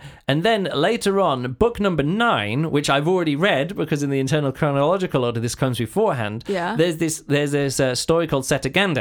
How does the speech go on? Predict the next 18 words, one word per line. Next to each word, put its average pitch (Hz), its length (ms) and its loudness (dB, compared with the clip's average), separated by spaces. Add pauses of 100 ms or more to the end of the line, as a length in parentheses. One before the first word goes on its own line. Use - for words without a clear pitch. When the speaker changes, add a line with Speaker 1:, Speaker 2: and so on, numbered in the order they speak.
Speaker 1:
And 123 80 -2
in 139 120 0
this 240 180 0
book, - 260 -2
the, 135 180 -2
some 147 220 -2
of 131 60 -2
the 123 60 -2
main 131 260 -2
bad 147 300 0
guys 110 340 0
are 113 180 0
Setagandans. 127 800 -2
And 107 100 -4
this 143 100 -2
Speaker 2:
Right. 214 120 4
Speaker 1:
is - 60 -8
one, 123 180 -2